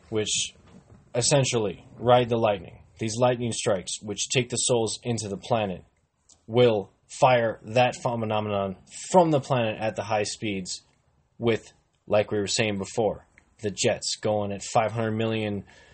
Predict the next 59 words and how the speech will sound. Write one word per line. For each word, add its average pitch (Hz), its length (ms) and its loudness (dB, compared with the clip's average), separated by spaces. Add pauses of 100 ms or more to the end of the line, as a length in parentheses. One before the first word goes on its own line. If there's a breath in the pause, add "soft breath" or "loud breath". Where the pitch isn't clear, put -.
(220 soft breath)
five 131 280 4
hundred 135 280 4
thousand 127 440 4
miles 123 380 2
per 131 100 -2
second 127 380 0
or 127 100 2
meters 127 360 0
per 135 100 -2
second, 127 340 0
or 123 60 -2
let's 120 140 -2
just 131 120 0
say 156 140 2
meters, 127 400 0
it - 400 -20
goes 131 140 2
five 143 200 6
hundred 135 180 2
thousand, 104 280 2
then 120 120 0
it 120 60 -2
goes - 240 0
two 139 100 0
hundred 139 180 4
seventy 131 260 2
thousand, 101 340 2
and 98 120 -4
then 107 80 0
it 110 80 0
goes, 113 200 -2
or 113 100 -4
no, 107 180 0
so 123 140 -2
it - 20 -2
goes 113 160 -2
five 135 180 6
hundred 139 140 4
thousand, 117 260 2
then 123 120 2
it 127 60 0
goes 123 140 2
a 117 60 0
hundred 131 180 2
sixty 131 260 -4
thousand, 110 280 0
then 110 100 -6
it 107 60 -6
goes 107 120 -4
two 120 140 -6
hundred 131 240 0
seventy 123 220 0
thousand, 107 400 -2 (400 loud breath)
and 131 160 4
then 139 80 4
it's 131 220 2
sped 139 200 6
upwards 135 320 0
of 120 60 -6